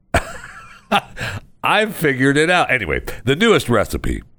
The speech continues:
which will eventually replace the current product, removes mung beans, which is the protein-rich, rich legume, from the ingredients list and adds some vitamins and minerals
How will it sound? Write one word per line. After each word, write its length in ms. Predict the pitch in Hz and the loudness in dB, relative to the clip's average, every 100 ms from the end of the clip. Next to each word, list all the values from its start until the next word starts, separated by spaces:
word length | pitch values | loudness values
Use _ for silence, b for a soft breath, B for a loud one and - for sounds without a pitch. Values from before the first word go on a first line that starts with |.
| B B B | B B B
which 520 | 101 123 147 147 - | 4 6 6 4 2
will 440 | 120 135 139 135 | 4 6 6 4
eventually 1040 | 131 123 104 117 156 143 104 82 65 64 67 | 4 2 2 0 -2 0 4 4 4 0 0
replace 720 | 87 92 87 104 107 101 - - | 2 2 2 4 4 4 -2 -4
the 300 | 90 90 80 | 2 2 2
current 520 | - 160 175 98 - | 0 0 0 -2 -2
product, 640 | - 71 67 69 78 - b b b b | 0 0 2 2 2 0 b b b b
removes 760 | 92 113 135 196 226 190 151 104 - | 2 4 4 4 6 4 2 -2 -8
mung 640 | - 95 123 196 190 185 139 | -6 0 2 2 2 2 2
beans, 720 | 95 71 69 85 151 165 - - _ _ _ _ _ _ | 2 0 -2 0 0 0 -4 -12 _ _ _ _ _ _
which 200 | 80 73 | -6 0
is 180 | 80 67 | 0 2
the 220 | 76 67 | 2 0
protein-rich, 1120 | - 104 107 - 98 90 78 78 95 - - | 0 2 2 2 0 0 0 2 2 0 -12
rich 400 | 87 90 101 - | -2 0 0 0
legume, 1200 | 80 78 78 85 101 95 82 82 90 90 85 - - - | 2 4 4 4 4 4 0 -2 0 0 -2 -8 -14 -2
from 220 | 95 85 | -2 0
the 140 | 95 | 0
ingredients 680 | 87 87 110 113 87 80 - | 0 2 2 4 2 0 -2
list 340 | 76 78 90 | 2 2 4
and 140 | 101 90 | 0 0
adds 380 | 110 113 113 - | 2 2 2 0
some 220 | 113 92 | 0 0
vitamins 680 | 90 113 110 104 101 90 87 | 2 4 4 0 0 0 0
and 160 | 85 | 0
minerals 640 | 95 123 101 80 76 80 | 0 0 2 2 4 2